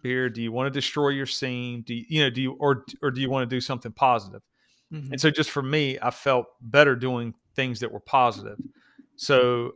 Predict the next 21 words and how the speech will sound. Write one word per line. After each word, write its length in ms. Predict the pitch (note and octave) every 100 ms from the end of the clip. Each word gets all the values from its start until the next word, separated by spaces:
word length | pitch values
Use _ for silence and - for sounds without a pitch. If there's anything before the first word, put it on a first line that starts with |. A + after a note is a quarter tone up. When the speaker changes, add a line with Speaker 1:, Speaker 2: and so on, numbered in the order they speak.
| -
Speaker 1:
I, 120 | A#2+ C3
I 40 |
started 500 | - - C#3 C3+ B2
kind 200 | - C3+
of 300 | B2 A2 - _ _ _ -
leaning 360 | C3 D3 C#3
more 260 | B2+ C3+ C3+
towards, 600 | - C3+ A#2+ A#2+ A2 - _ _ - - _ -
um, 380 | A#2+ A2+ G#2+ G#2+
paying 200 | C#3+ C#3+
attention 460 | B2+ - C#3+ - B2+
to 100 | C3
my 140 | A#2+
surroundings, 580 | A#2 C3+ B2 A#2+ A#2+ A2+
paying 200 | - B2+
attention 380 | A#2 C3+ B2+ -
to 60 | A2+
what 140 | C3
was 100 | A#2
going 300 | G#2+ B2+ A#2+
on, 320 | A#2 A2+ A2